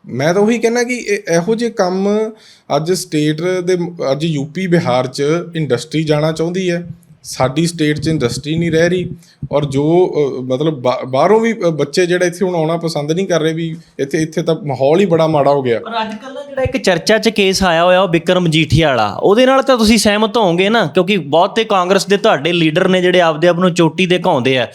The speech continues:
Speaker 2: ਉਹ ਤਾਂ ਬਿਆਨ ਦੇ ਕੇ ਯੂ ਟਰਨ ਮਾਰੀ ਜਾਂਦੇ ਆ। ਤੁਹਾਡਾ ਮੰਨਣਾ ਕੀ ਆ, ਉਹ ਸਹੀ ਹੋਈ ਆ ਕਾਰਵਾਈ, ਉਹਨੂੰ ਤਾਂ ਠੀਕ ਕਹੋਗੇ?
Speaker 1: ਦੇਖੋ, ਬਿਕਰਮ ਮਜੀਠੀਆ ਤੇ ਕਾਂਗਰਸ ਸਰਕਾਰ 'ਚ ਪਰਚਾ ਹੋਇਆ ਸੀ,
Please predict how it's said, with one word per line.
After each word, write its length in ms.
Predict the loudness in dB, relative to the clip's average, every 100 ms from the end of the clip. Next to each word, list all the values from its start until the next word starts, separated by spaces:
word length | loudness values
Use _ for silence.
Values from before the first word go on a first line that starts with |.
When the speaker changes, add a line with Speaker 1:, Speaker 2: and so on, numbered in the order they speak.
| -18 0
Speaker 2:
ਉਹ 120 | 2
ਤਾਂ 140 | 4 2
ਬਿਆਨ 380 | 2 0 0 2
ਦੇ 180 | 2
ਕੇ 160 | 2 0
ਯੂ 180 | 4 4
ਟਰਨ 260 | 4 2
ਮਾਰੀ 240 | 2 2 2
ਜਾਂਦੇ 320 | 0 2 0
ਆ। 60 | 2
ਤੁਹਾਡਾ 400 | 2 2 0 0
ਮੰਨਣਾ 300 | 2 2 0
ਕੀ 260 | 0 2
ਆ, 80 | 2
ਉਹ 40 |
ਸਹੀ 320 | 0 0 2 4
ਹੋਈ 240 | 4 4
ਆ 60 | 2
ਕਾਰਵਾਈ, 460 | 2 2 2 4
ਉਹਨੂੰ 200 | 4 4
ਤਾਂ 80 | 2
ਠੀਕ 260 | 2 0 2
ਕਹੋਗੇ? 340 | 0 0 -2 -6 -10
Speaker 1:
ਦੇਖੋ, 440 | 0 0 2 2
ਬਿਕਰਮ 440 | 2 0 2 2 2
ਮਜੀਠੀਆ 560 | 2 0 -4 -2 0
ਤੇ 160 | 0 -2
ਕਾਂਗਰਸ 520 | 0 -2 0 0 0
ਸਰਕਾਰ 400 | -4 0 0 0
'ਚ 100 | -2
ਪਰਚਾ 360 | -4 -2 0 -2
ਹੋਇਆ 260 | 0 -4
ਸੀ, 280 | -4 -6 -8